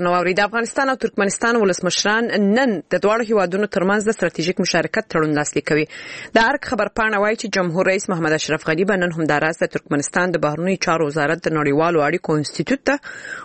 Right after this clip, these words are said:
وینا کوي. د هغه د وینا جزئیات نه دي څرګند شوي.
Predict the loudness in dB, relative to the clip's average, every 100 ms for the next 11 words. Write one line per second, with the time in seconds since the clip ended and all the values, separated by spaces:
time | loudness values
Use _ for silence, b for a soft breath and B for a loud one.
0 | 0 2 4 2 0 0 0 0 -2 -2
1 | 0 0 -2 0 2 2 0 0 0 0
2 | 0 -2 -2 -2 -2 -2 0 -2 0 0